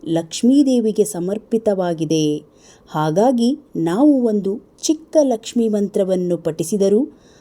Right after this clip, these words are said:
ಆಕೆ ಪ್ರಸನ್ನಳಾಗುತ್ತಾಳೆ.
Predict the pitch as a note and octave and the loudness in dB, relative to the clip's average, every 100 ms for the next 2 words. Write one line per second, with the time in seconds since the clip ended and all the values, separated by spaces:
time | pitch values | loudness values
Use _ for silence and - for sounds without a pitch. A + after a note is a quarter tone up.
0 | _ D#3+ G#3+ B3+ A#3+ C4 - - E3+ - | _ -4 -2 2 0 0 -6 -8 -6 0
1 | A3+ C#4 D4+ C4 A3+ G#3+ - G3 F#3+ F#3 | 2 4 4 2 2 0 0 -2 0 0
2 | F3 E3 | 0 -2